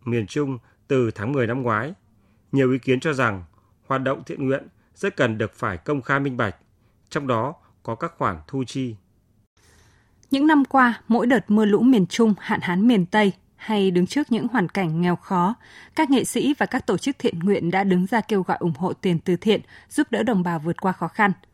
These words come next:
Speaker 2: Đó là những điều tốt đẹp cần được lan tỏa nhiều hơn trong xã hội.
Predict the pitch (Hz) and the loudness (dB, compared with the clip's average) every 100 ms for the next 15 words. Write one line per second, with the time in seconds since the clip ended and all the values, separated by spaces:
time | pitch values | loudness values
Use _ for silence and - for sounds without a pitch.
0 | _ - - - 226 262 233 214 269 262 | _ -20 -18 -2 0 2 2 2 2 2
1 | 214 285 311 226 196 - 196 180 180 208 | 2 -2 -2 -2 -2 -2 0 0 0 -2
2 | 202 196 160 175 185 147 208 196 202 180 | 0 -2 0 0 0 0 0 0 -2 -4
3 | 185 247 202 | 0 2 0